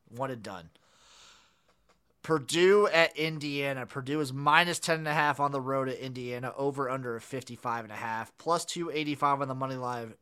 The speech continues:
for the Hoosiers. It just seems like too many points in a rivalry game.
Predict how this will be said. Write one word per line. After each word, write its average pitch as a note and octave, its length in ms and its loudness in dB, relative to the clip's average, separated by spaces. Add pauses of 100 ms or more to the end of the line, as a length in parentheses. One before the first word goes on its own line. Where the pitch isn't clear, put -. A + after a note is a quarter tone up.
(120)
for C3+ 240 -4
the A2+ 100 -8
Hoosiers. A2+ 640 -8 (3250)
It C#3+ 80 -12
just - 140 -2
seems A3+ 180 -4
like F#3 100 -2
too F#3 140 -2
many E3+ 120 -2
points D#3 360 -6
in C3+ 80 -8
a A2+ 60 -8
rivalry A#2+ 440 -6
game. E2 260 -16